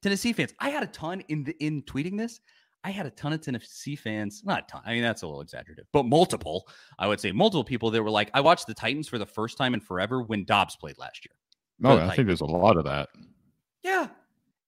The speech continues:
Speaker 1: And again, I'm not saying you need to draft all Tennessee players. That's stupid. I'm not saying that you need to have, like, an alternate uniform with a power T on it. That is also stupid. But what I've,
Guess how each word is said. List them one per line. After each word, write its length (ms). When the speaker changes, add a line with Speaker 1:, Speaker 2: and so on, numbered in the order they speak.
Speaker 1:
And 140
again, 260
I'm 160
not 220
saying 480
you 120
need 180
to 80
draft 300
all 120
Tennessee 720
players. 420
That's 180
stupid. 360
I'm 140
not 200
saying 300
that 160
you 160
need 320
to 80
have, 260
like, 340
an 180
alternate 540
uniform 460
with 100
a 60
power 320
T 200
on 140
it. 120
That 180
is 100
also 320
stupid. 480
But 300
what 180
I've, 240